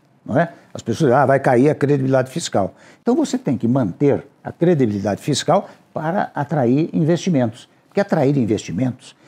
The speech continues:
não investimentos, digamos, rentistas, né? O sujeito que vem aqui para ganhar juros. E hoje, aliás, nem há condições para isso, que os juros são negativos. Se você pegar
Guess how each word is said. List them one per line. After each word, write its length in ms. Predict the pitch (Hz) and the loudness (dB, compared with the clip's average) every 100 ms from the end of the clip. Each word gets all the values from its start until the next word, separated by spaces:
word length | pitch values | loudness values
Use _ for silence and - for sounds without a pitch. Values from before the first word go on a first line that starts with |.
| _ | _
não 220 | 190 247 240 | 0 2 2
investimentos, 680 | 170 120 92 117 110 95 82 | 0 -2 0 -2 -2 -6 -6
digamos, 300 | 95 98 85 | -4 -4 0
rentistas, 680 | 139 92 117 113 - 85 | 0 0 -4 -6 -6 -10
né? 140 | 101 - _ _ | -10 -10 _ _
O 40 | |
sujeito 180 | - 131 | -6 -2
que 80 | 117 | 0
vem 160 | 123 | 0
aqui 340 | 107 - 143 147 - _ - | 0 0 -2 -2 -12 _ -2
para 100 | 120 | 2
ganhar 220 | 127 135 | 2 2
juros. 440 | 92 110 90 - _ - | 2 0 -2 -14 _ -4
E 60 | |
hoje, 200 | 202 143 | -2 -2
aliás, 260 | 104 120 107 | 0 0 0
nem 180 | 123 107 | -2 -2
há 100 | 98 | -4
condições 440 | 92 90 92 87 | -8 -10 -10 -6
para 180 | - 117 | -2 -2
isso, 260 | - - _ _ _ | -2 -8 _ _ _
que 60 | - | -4
os 80 | 117 | 0
juros 200 | 127 127 | 0 0
são 120 | 180 | 0
negativos. 540 | 180 120 - 113 85 | 2 0 0 -2 -4
Se 60 | - | -10
você 200 | - 131 | -6 -6
pegar 380 | 147 101 98 | -2 -4 -4